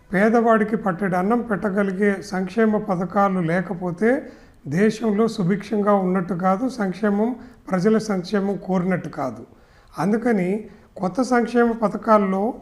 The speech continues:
మొన్న ఈ మధ్య ఒక పేపర్ ఐటెంలో, పేపర్ న్యూస్లో చూసినప్పుడు, న్యూస్ ఐటెం చూసినప్పుడు సడన్గా ఒక రెండు లక్షల మంది ఆ ఉన్న ప్రజలు లేరు అని చెప్పి చ-, ఆ, గమనించినట్టు తెలిసింది,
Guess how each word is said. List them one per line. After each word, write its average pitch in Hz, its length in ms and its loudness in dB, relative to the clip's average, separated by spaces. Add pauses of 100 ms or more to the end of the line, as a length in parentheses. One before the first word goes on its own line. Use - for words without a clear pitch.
(340)
మొన్న 208 220 2
ఈ 220 180 4
మధ్య 208 540 2 (420)
ఒక 196 180 -2 (300)
పేపర్ 214 280 2
ఐటెంలో, 214 480 0
పేపర్ 202 400 -2
న్యూస్లో 208 600 0 (240)
చూసినప్పుడు, 214 480 0
న్యూస్ 202 320 2
ఐటెం 208 280 0 (100)
చూసినప్పుడు 185 680 -2 (300)
సడన్గా 233 460 2
ఒక 233 200 2
రెండు 208 260 2
లక్షల 202 340 0
మంది 196 640 0 (420)
ఆ 190 180 4
ఉన్న 190 340 2
ప్రజలు 214 720 0 (240)
లేరు 233 480 4
అని 214 120 2
చెప్పి 202 320 -2
చ-, 190 400 -2 (300)
ఆ, 175 100 -4 (140)
గమనించినట్టు 214 600 2
తెలిసింది, 170 600 -2